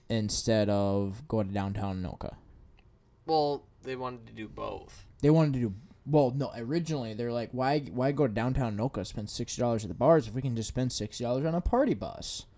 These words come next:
Speaker 1: 'Cause that makes sense, right?
Speaker 2: Yeah,
Speaker 1: Sure.
Speaker 2: sit in a cramped ass bus.
Speaker 1: With, yeah,
Speaker 2: Like,
Speaker 1: anyway.
Speaker 2: okay.
Speaker 1: Yep, yep. But, um, yeah, so I was just inviting people that,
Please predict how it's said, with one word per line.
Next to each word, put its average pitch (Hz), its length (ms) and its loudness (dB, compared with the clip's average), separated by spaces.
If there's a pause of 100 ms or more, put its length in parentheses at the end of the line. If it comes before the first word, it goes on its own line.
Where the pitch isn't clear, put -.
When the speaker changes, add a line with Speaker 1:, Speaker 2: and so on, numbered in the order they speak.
(260)
Speaker 1:
'Cause 139 140 0
that 175 160 0
makes 104 240 -4
sense, 98 340 -4
right? 147 260 -6 (360)
Speaker 2:
Yeah, - 80 -8
Speaker 1:
Sure. 127 140 -2
Speaker 2:
sit 175 200 -4
in 165 60 -10
a 156 60 -6
cramped 170 460 -6
ass 165 180 -4
bus. 113 600 -8
Speaker 1:
With, - 560 -4
yeah, - 160 -6 (200)
Speaker 2:
Like, 131 120 -8
Speaker 1:
anyway. 55 240 -10 (320)
Speaker 2:
okay. - 220 -14 (100)
Speaker 1:
Yep, - 120 -10 (120)
yep. - 100 -18 (220)
But, - 160 -6 (120)
um, 113 520 -2 (680)
yeah, 147 200 6
so 120 260 2
I 123 200 6
was 127 200 4
just 120 160 -4
inviting 113 400 0
people 113 420 -2
that, 101 280 -4